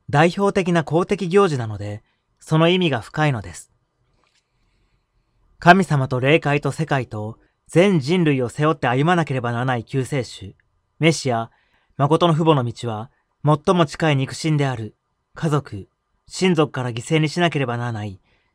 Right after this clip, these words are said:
茨の道です。この荷は、兄弟や子女や最も愛する妻に、代わりに負わせることもできず、今日すべきことを明日に持ち越したり、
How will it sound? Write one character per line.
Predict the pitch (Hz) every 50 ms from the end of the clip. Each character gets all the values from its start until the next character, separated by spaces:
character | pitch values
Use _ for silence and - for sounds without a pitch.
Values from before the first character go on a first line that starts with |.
| _ _ _ _
茨 | 127 127 135 135 135 143
の | 135 131 131
道 | 127 - -
で | 113 120 107
す。 | - - - _ _ _ _ _ _ _ _ _ _ _ _ _ _ _ _ _ _ _ _ _ _ _ _ _
こ | - - 143
の | 143 143 143
荷 | 135 135 135
は、 | 127 127 123 120 127 - _ _ _ _ _ _ _ _ _
兄 | - - 175
弟 | 185 180 165 143 123
や | 104 107 110 104 101 - _ _ _ _ _ _
子 | - - - 160
女 | 156 139
や | 127 117 113 117 127 - _ _ _ _ _ _ 143
最 | 151 151 147 - 190
も | 175 156 151
愛 | 151 143
す | - -
る | 151 143
妻 | - - 139 120 107
に、 | 104 98 98 - _ _ _ _ _ _ _ _ _ _ _ _
代 | - 143 151
わ | 151 156
り | 160 160
に | 156 151
負 | 147
わ | 147 151 151
せ | - 170
る | 165 156
こ | 160 156
と | 170 151
も | 143 117
で | 120 117
き | - 123
ず、 | 104 107 104 107 - _ _ _ _ _ _ _ _ _ _ _ -
今 | 170 170 160 147
日 | -
す | - 147
べ | 143 160
き | 143 -
こ | - 143 135
と | 147 135
を | 131 123
明 | 127
日 | 120 - 175 165
に | 156
持 | 139 131 127
ち | -
越 | - 156 147
し | -
た | - 135 120
り、 | 113 113 113 117